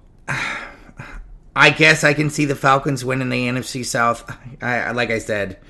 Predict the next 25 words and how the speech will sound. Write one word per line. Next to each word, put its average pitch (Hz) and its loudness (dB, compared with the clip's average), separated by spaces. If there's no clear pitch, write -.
you 135 -4
could 131 0
flip 135 0
a 113 -2
coin 123 -2
in 113 0
that 110 -2
division 104 -4
and 98 -4
just 95 -6
give 113 -4
me 98 -6
somebody. 92 -6
It 87 -8
doesn't 95 -6
matter. 92 -6
They're 127 2
gonna 123 2
be 117 -2
a 113 0
first-round 113 -2
knockout, 98 0
I 95 -2
would 95 -6
think. 98 -8